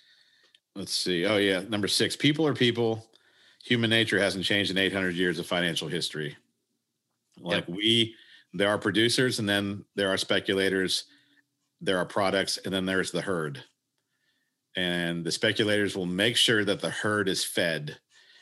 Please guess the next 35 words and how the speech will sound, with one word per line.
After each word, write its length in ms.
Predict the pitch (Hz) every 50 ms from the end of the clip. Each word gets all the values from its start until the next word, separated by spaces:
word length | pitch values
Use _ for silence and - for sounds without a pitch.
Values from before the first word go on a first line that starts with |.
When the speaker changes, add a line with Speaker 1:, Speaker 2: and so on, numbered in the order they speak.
| _ -
Speaker 1:
and 120 | 85 87
you 120 | 87 95
don't 240 | 98 113 113 117 107
wanna 260 | 98 104 104 107 101
be, 520 | 90 87 110 101 95 90 85 87 87 80 - _ _ _ _ _ _ _ _ _ _
you 120 | - 104 104
don't 100 | 104 104
wanna 140 | 104 104
be 120 | 98 98 92
part 220 | - 104 95 92
of 60 | 98
the 60 | 87 78
herd. 340 | 85 82 76 73 69 67 - _ _ _ _ _ _ _ _ _ _ _ _ _ _ _ _ -
You 140 | - 92 85
have 240 | - 107 110 110 -
to 80 | - 113
look 240 | 107 110 107 -
ahead 360 | 110 95 - - - 113 117 110
of 120 | 95 85
the 120 | 87 85
herd. 420 | 78 82 85 85 82 82 80 80 - -
You 120 | - 131
can 120 | 156 143
go 220 | - - 139 147 135
ahead 260 | 110 117 139 143 127
of 120 | 120 104
the 60 | 95 90
herd 180 | 104 110 101
and 120 | 95 87 -
sell 280 | - - 117 123 110
to 180 | 85 - 147 156
the 100 | 113 82
herd. 280 | 76 87 85 85 95 92
That's 220 | 90 92 - -
fine. 420 | - - 76 73 73 76 76 90